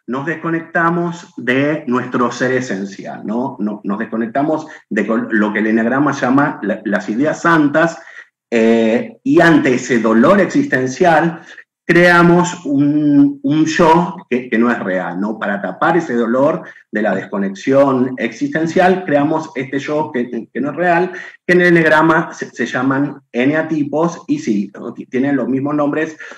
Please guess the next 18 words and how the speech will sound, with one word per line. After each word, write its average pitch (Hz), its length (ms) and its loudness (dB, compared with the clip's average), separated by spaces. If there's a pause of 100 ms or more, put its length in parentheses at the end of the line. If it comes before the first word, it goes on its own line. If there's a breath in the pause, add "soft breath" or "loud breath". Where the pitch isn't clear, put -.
(160 loud breath)
que, 113 220 0
que 110 80 0
los 117 100 -2
pecados 131 560 -2
capitales, 170 640 2 (160)
eh, 110 540 -2
sumado 131 720 0
la 107 140 0
vanidad 165 640 2
y 127 240 2
el 117 160 2
miedo, 107 400 -2
pero 113 140 -6
como 98 140 -4
les 101 140 -4
dije, 117 360 -6 (200 loud breath)
Evagrio 113 480 0
Póntico 147 640 0